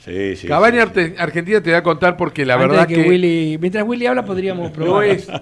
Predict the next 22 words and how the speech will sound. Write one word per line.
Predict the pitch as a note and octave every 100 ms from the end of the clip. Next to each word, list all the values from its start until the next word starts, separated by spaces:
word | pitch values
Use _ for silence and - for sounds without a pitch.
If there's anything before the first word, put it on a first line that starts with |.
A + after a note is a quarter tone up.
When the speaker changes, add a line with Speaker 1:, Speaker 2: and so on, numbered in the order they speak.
| C3+ C#3+
Speaker 2:
guau, | E3 F3+ F3+ E3+ D3+ B2+
qué | D#3 E3
cantidad | E3+ D3 C3 C#3 D3 D#3
de | D3
lo | C3
que | B2+
trajo. | A2+ C3 G#2+ - A#2+
Trajo | - F#3 F3+ E3+ - -
bondiola | C#3 D#3 D#3+ E3+ E3 F#3 G#3+ G#3 F#3+ D#3+ - _
feteada. | D#3 D3 - C#3+ A2+ F#2+ F#2 F2 E2+
Speaker 1:
Pero | A#2+ G2+
pobre, | C3 B2
po-, | G#2+ F3 D#3+
pobre | F#3+ G#3 C#3
Gustavo | A2 F#2+ C3+ A#2+
Nogué, | F#2+ F2+ E2 D#2+
que | A#2+
encima | A#2 G#3 G3
se | B2+ A#2
viene | C#3+ F3+ E3+ D#3+
hasta | A#2+ - G#2
acá. | - D2+